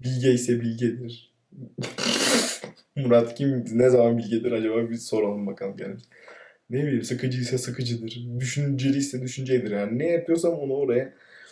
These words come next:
hemen pıt pıt atacağım. Hiç önemli değil izlenmesi falan. Orada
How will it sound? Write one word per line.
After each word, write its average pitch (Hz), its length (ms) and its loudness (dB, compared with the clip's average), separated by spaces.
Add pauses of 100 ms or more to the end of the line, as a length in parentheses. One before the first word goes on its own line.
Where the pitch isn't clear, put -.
(760)
hemen 127 280 -4
pıt - 220 -12
pıt 139 200 -6
atacağım. 131 380 -2
Hiç - 360 -6
önemli 139 400 6
değil 117 180 2
izlenmesi 117 580 -2
falan. 143 220 -2
Orada 131 340 0